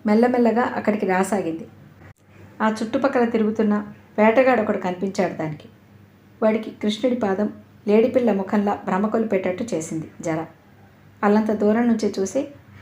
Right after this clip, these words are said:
ఆ వేటగాడు "మా మంచి లేడి దొరికిందనుకుంటూ" గురి చూసి బాణం విడిచాడు.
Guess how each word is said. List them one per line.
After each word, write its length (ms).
ఆ 80
వేటగాడు 580
"మా 100
మంచి 340
లేడి 280
దొరికిందనుకుంటూ" 760
గురి 200
చూసి 200
బాణం 340
విడిచాడు. 420